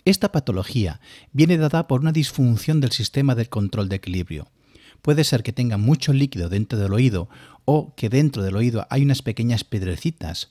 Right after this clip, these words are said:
Como un nivel se tratase, van marcando la posición. Entonces, esta patología es una disfunción tanto del líquido o de las piedrecitas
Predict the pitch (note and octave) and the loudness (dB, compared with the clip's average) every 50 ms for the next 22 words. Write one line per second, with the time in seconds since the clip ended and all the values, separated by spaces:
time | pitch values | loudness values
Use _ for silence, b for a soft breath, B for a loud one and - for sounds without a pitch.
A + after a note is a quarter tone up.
0 | b b b b B2 B2 C3+ D3 C#3+ C3+ A#2+ A2 G#2 - - C3 - A#2+ A#2 - | b b b b 2 4 4 6 6 4 4 2 2 0 -2 -2 -2 -4 -4 -4
1 | G2 F#2+ - - G2+ F2+ G#2+ C#3+ D#3 D3+ C3+ B2+ - - A2+ G#2+ G#2 G2 F#2+ F#2 | -4 -4 -4 -4 -6 -2 0 0 2 2 0 0 -2 -2 -4 -2 -2 -2 -4 -4
2 | - F2+ - - G2 - - G2+ F2 D#2+ - - _ B B B B B B B | -6 -8 -8 -8 -8 -8 -6 -6 -6 -6 -8 -12 _ B B B B B B B
3 | B B B B2+ B2 B2 - C3+ B2+ A2+ A2+ G2+ - - C#3+ - - E3+ - D#3 | B B B 2 2 4 4 2 2 2 0 -2 -2 -2 -2 -2 -2 -4 -4 -2
4 | C#3 - C3 A#2+ A2+ - - C#3+ C3 A#2+ A2+ - D3+ D#3 D#3+ D#3+ D#3 C3+ - - | -2 0 0 -2 -2 -2 -2 0 0 0 0 0 0 0 0 0 -2 -2 -4 -4
5 | B2+ A#2 A2+ G#2 F2+ - - A#2+ G#2 G2 F#2+ F2+ - B2 B2+ A2+ - G#2+ F#2 F#2 | -4 -2 -2 -2 -4 -4 -2 -2 -2 -2 -2 -2 -2 -2 -2 -2 -2 -2 -2 -2
6 | F2+ G#2 D3 D#3 - E3+ E3 F3+ - - C#3 A2+ A#2 G#2+ G2+ G2 - - - G#2 | 0 0 -2 -2 -2 -2 -2 -2 -2 -4 -4 -4 -2 -2 -2 -4 -6 -4 -4 -4
7 | F#2+ F#2+ F2 - D#3 E3+ E3 - A#2+ B2+ - - | -4 -4 -2 -2 -2 -2 -2 -2 -2 -2 -2 -4